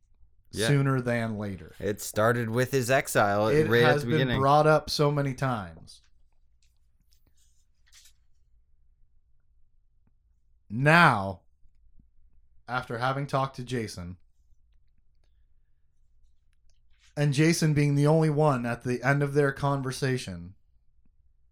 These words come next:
Speaker 2: who doesn't say, "You shouldn't be here, go away," he says, "Well, if you wanna know who she is, just go talk to her.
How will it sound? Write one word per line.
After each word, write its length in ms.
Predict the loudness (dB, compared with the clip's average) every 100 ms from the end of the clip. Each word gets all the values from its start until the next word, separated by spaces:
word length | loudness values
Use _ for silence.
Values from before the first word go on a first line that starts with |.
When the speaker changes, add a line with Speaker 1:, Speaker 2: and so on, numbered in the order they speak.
| _ -8
Speaker 2:
who 80 |
doesn't 220 | -4 -4 -6
say, 500 | -6 -4 -6 -8 -10
"You 160 | -10 -10
shouldn't 320 | -8 -8 -6
be 200 | -8 -8
here, 380 | -8 -10 -12 _ _ -12
go 160 | -8 -8
away," 440 | -6 -8 -8 -14 _ _ _ _ _ _ _ _ _ _
he 120 | -10
says, 480 | -6 -4 -4 -8 -16 _ -6
"Well, 120 | -6
if 100 | -4
you 100 | -2
wanna 240 | 0 0
know 180 | 0 0
who 120 | -2
she 200 | -4 -2
is, 340 | 0 -2 -4 _ _ _ _ _ _ -20
just 240 | -18 -10
go 140 | -6 -4
talk 320 | -2 -2 -2
to 80 | -8
her. 200 | -8